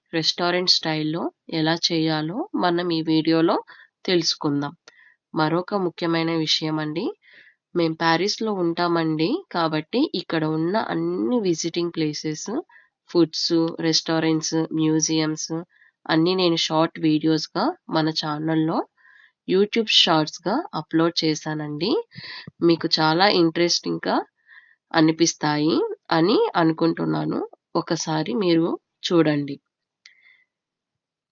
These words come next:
మరియు ఈ చికెన్ కర్రీ చాలా బాగుంటుందండి. చాలా టేస్టీగా కూడా ఉంటుంది. ఇప్పుడు మన ప్రాసెస్‌లోకి వెళ్దాం.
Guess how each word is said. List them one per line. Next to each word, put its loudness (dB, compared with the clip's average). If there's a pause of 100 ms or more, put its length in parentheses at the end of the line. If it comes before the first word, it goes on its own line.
(340)
మరియు 4 (300)
ఈ 0 (100)
చికెన్ 2
కర్రీ 0 (160)
చాలా 0
బాగుంటుందండి. 0 (160)
చాలా -2
టేస్టీగా 0
కూడా 0
ఉంటుంది. -6 (720)
ఇప్పుడు 0
మన 4
ప్రాసెస్‌లోకి -2
వెళ్దాం. -4